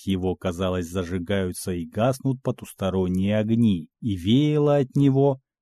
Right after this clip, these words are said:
такой ошеломляющей мощью, что у адмирала Тога едва ли не впервые в жизни поползли мурашки по всему телу. Он не мог отделаться от ощущения, что стоит перед лицом существа,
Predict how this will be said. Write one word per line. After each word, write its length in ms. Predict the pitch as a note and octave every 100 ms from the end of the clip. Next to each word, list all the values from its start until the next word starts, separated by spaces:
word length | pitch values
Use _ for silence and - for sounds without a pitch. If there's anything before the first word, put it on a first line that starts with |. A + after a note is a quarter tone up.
| _
такой 460 | - F#3 - D3 C3+
ошеломляющей 1000 | - A#2 G#2+ G#2 G#2 G2+ F#2+ F#2 - F#2+
мощью, 800 | F2+ F#2+ B2+ C#3+ - - C#3+ C3+ _ _
что 260 | - -
у 160 | F#3 C#3
адмирала 640 | A#2+ G#2+ A#2 A2+ G#2+ G2+ - -
Тога 460 | C3 C#3+ C3+ C#3 -
едва 440 | G#2+ C3+ E3+ G3
ли 120 | G3 E3
не 140 | C#3
впервые 680 | B2+ - A#2+ A2 A2 G#2 G2
в 80 | F2+
жизни 500 | F#2+ D3 D3 C3 C#3
поползли 640 | C#3+ C3 D#3+ D3+ F3 G3+
мурашки 580 | F#3 E3 A2 G2 - G2+
по 160 | G2
всему 400 | F2 - F#2 G2
телу. 560 | - - F#2 E2 D2+ D#2 _ _
Он 220 | C3+ A#2
не 120 | A#2+ C3+
мог 260 | D#3+ -
отделаться 800 | D#3+ C#3 A2+ A2+ A2+ G#2 - G2
от 120 | F#2
ощущения, 800 | F#2+ - G2 - - C#3+ D#3 D3+
что 220 | C#3 -
стоит 420 | G3 - G3+ F#3+ F#3 -
перед 260 | D3 B2+
лицом 440 | A#2 A2 - A2 G#2
существа, 880 | - G2 - F#2 - F#2 A2+ C3+